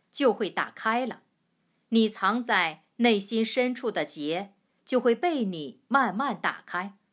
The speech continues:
所以人跟人接触，用我们现在的话讲，叫产生距离美。其实这新名词在中国古代早就有了，叫“君子之交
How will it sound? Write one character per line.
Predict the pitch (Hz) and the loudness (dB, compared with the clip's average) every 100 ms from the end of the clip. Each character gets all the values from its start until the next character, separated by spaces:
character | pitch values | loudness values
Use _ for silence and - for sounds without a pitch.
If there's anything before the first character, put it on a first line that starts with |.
| _ _ _ | _ _ _
所 | - 240 | 0 2
以 | 226 | 2
人 | 180 202 220 | 0 -2 0
跟 | 233 | 0
人 | 202 185 214 | 0 -2 -2
接 | 277 269 | 0 0
触， | 269 190 135 _ _ _ _ _ | 0 -8 -14 _ _ _ _ _
用 | 311 349 | 0 2
我 | 208 | 0
们 | 165 202 | -2 -6
现 | - 269 220 | -2 -2 0
在 | 349 330 | -2 -2
的 | 180 | -4
话 | 165 226 170 | -2 -2 -2
讲， | 151 151 - _ _ _ _ | -4 -10 -12 _ _ _ _
叫 | - 196 156 117 _ _ _ | 2 4 4 0 _ _ _
产 | - 185 156 | 0 2 2
生 | 156 220 226 | 0 2 2
距 | 247 247 | -2 -4
离 | 160 170 | -4 -4
美。 | 208 156 - _ _ _ _ _ | -2 -4 -6 _ _ _ _ _
其 | - 226 233 | -6 0 0
实 | 233 175 190 220 220 _ _ | 0 -2 -2 -2 -6 _ _
这 | 240 208 | 0 0
新 | 202 254 | 0 0
名 | 226 190 226 | 0 -2 -4
词 | - 151 175 190 _ _ _ | -6 -6 -6 -10 _ _ _
在 | 214 180 | 0 2
中 | 269 277 - | 2 2 2
国 | 170 220 | -4 -4
古 | 196 139 | -4 -6
代 | - 208 - _ _ | -2 -2 -4 _ _
早 | - 170 151 | 0 0 0
就 | 247 220 | -2 0
有 | 190 135 | -2 -4
了， | 151 - _ _ _ _ _ _ _ | -8 -16 _ _ _ _ _ _ _
叫 | - 214 160 120 _ - | 2 4 4 0 _ -8
“君 | 233 240 226 | 0 2 2
子 | 208 160 | -2 -6
之 | - 196 | -4 -4
交 | 208 202 214 214 | 2 2 2 -6